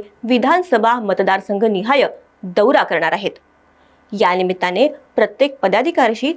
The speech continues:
ते थेट संवाद साधणार आहेत. अशा वेळी वडिलांच्या आणि आपल्या भूमिकेतला बदल त्यांना कार्यकर्त्यांना समजावून सांगावा लागणार आहे. अमित ठाकरे यांनी आपले वडील राज ठाकरे यांच्या भूमिकेचा जो विरोध केलेला आहे तो तुम्हाला योग्य वाटतो का?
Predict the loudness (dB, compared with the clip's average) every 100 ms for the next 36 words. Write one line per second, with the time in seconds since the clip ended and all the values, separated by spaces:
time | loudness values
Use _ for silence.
0 | -2 -4 -2 0 0 2 2 2 0 0
1 | 2 2 0 -2 -6 _ _ -20 -20 -4
2 | -2 2 2 4 2 2 2 2 2 2
3 | 2 0 -2 -8 0 0 2 0 0 -2
4 | 0 0 2 2 2 0 2 2 0 -2
5 | -10 -4 -4 -2 -4 -2 0 2 2 0
6 | 0 0 0 -2 -2 0 2 0 0 -2
7 | 0 2 2 2 2 0 -6 _ _ _
8 | _ _ _ -2 2 2 2 0 2 2
9 | 0 -4 0 2 2 0 0 0 2 2
10 | 0 2 2 0 -2 -2 0 -2 -4 _
11 | _ -2 0 0 -2 0 0 2 2 0
12 | 0 2 0 2 2 2 0 2 0 -2
13 | -6 -8 _ _ -2 0 2 2 2 2
14 | 2 0 0 0 0 -2